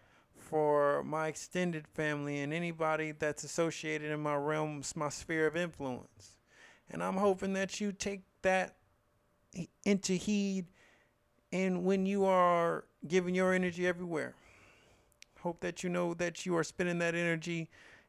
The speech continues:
into people and places that appreciate you and that you are looking forward and clearly and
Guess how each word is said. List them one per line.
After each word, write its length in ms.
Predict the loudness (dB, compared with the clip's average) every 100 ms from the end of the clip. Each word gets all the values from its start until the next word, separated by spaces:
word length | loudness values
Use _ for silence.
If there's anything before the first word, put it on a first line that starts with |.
| -2
into 640 | -2 0 4 4 4 2 0
people 380 | -2 0 2 2
and 200 | 0 0
places 680 | 0 2 0 -4 -4 -6 0
that 440 | 4 4 4 0
appreciate 760 | -6 -2 -2 -2 -4 -4 -4 -4
you 320 | -2 -2 -4 _ _ _ _ _ _ _ _ _ _ _ _ _ _ _ _ _ _ _ _ -6
and 320 | -2 0 0
that 440 | 2 2 2 0 -4 _ _ _ _ _ _ _ _ _ _ _ _ _ -6
you 180 | 0 2
are 100 | 2
looking 320 | -2 -8 -16
forward 600 | 0 2 4 2 0 -4 -12 _ -20 _ _ _ _ _ _ _ _ _ _ _ _ _ _ -6
and 200 | -6 -2
clearly 640 | 4 6 4 2 -8 -12 -18 -20 _ _ _ _ _ _ _ _ _ _ _ _ _ _ _ _ _ _ _ _ _ _ -20 -20 -6
and 760 | -2 0 0 0 -2 -4 -8